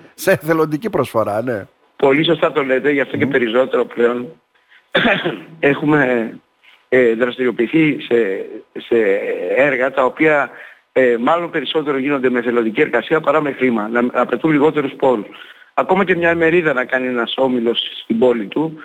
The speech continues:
Speaker 2: ε, ενημερωτική, ε, για τα θέματα της ψυχικής υγείας,
Speaker 1: Να, ναι.
Speaker 2: για το περιβάλλον ίσως κλπ. Ε, είναι και αυτό αξιόλογο, γιατί και τον κόσμο θα ενημερώσει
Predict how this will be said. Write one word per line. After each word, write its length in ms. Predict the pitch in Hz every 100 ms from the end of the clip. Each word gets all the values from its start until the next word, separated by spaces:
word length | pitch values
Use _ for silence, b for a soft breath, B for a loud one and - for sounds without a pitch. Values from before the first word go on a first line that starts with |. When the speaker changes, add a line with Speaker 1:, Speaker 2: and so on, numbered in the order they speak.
| B B -
Speaker 2:
ε, 120 | 175
ενημερωτική, 1120 | 165 160 139 131 107 - 151 165 165 160 156 156
ε, 140 | 151
για 200 | 147 147
τα 80 | 143
θέματα 260 | 131 147 151
της 100 | -
ψυχικής 440 | 165 151 151 156
υγείας, 520 | 151 123 143 147 151
Speaker 1:
Να, 180 | 113 117
ναι. 120 | 117 120
Speaker 2:
για 140 | 156
το 80 | 160
περιβάλλον 560 | 160 147 135 143 139 135
ίσως 200 | 135 123
κλπ. 260 | 120 117 196 220 214 B B
Ε, 300 | 180 185 175
είναι 140 | 208 190
και 100 | 175
αυτό 160 | 170
αξιόλογο, 520 | 180 - 165 170 202 208
γιατί 600 | 190 190 190 170 151 160
και 140 | 196
τον 140 | 196 165
κόσμο 260 | 160 151
θα 100 | 139
ενημερώσει 680 | 127 117 117 160 196 214